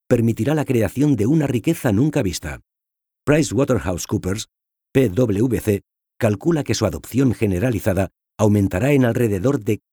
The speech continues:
quince coma siete billones de dólares el pib mundial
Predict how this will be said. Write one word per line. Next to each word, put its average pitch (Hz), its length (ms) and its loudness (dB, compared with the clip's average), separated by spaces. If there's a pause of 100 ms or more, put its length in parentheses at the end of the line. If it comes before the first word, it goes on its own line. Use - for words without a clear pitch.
quince 143 480 -2
coma 139 240 2
siete 131 420 -2
billones 110 460 0
de 113 100 0
dólares 117 440 0
el 92 180 -4
pib 156 180 2
mundial 98 460 0